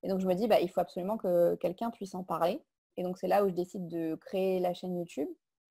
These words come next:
et de, et de pouvoir en parler en français. Enfin, en, en langue française en tout cas, parce qu'on peut tout à fait aller aussi, euh,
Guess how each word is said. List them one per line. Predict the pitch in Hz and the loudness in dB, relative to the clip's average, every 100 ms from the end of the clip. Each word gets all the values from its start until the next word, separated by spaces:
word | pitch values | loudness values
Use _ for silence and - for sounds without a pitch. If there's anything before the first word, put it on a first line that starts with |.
| _ _ _ | _ _ _
et | - 208 | -2 0
de, | 185 190 185 180 175 170 165 160 156 - | 2 2 2 2 2 0 -2 -2 -4 -2
et | |
de | 175 | -2
pouvoir | 175 - 214 240 | -2 6 6 6
en | 196 | 4
parler | 185 180 226 - | 2 4 2 2
en | 214 | -2
français. | - 220 208 - - _ - | -2 -10 -6 -8 -10 _ -12
Enfin, | 165 170 156 | -10 -4 -2
en, | 147 143 147 139 - - | -2 -2 -6 -8 -12 -10
en | - | 0
langue | 185 214 | 0 0
française | - 208 196 180 | -4 -2 -2 -4
en | |
tout | 180 - | -6 -4
cas, | 180 | -2
parce | 175 - | -2 -6
qu'on | 190 | -10
peut | 185 | -10
tout | - - | -4 0
à | 185 | 2
fait | 190 | 4
aller | 185 175 165 | 2 2 0
aussi, | 165 175 - 202 185 | 0 -6 -8 -2 0
euh, | 165 165 | 0 -2